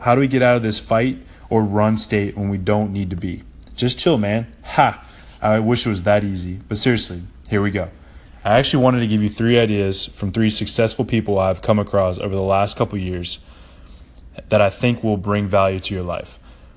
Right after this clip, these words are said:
The first tip to implement is box breathing from Mark Divine. Mark is a fo-, former Navy seal turned entrepreneur who I highly recommend diving into his stuff. I would start with his book and podcasts, but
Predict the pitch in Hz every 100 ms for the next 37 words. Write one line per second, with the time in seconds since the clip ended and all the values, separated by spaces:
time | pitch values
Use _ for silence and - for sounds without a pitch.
0 | - 104 - 139 - 151 131 110 104 104
1 | 107 107 107 101 107 110 - - 101 98
2 | 95 107 95 95 92 92 90 85 - -
3 | - - - - - - - 110 117 117
4 | 104 - 117 110 135 135 131 123 131 131
5 | 113 107 107 - 107 101 107 117 113 98
6 | 98 98 107 101 98 98 117 117 113 110
7 | 107 101 95 98 98 98 95 95 - -
8 | - - - - - - - - 101 95
9 | 117 117 131 127 113 117 110 95 101 95
10 | 95 - - - - - - - - -
11 | 127 -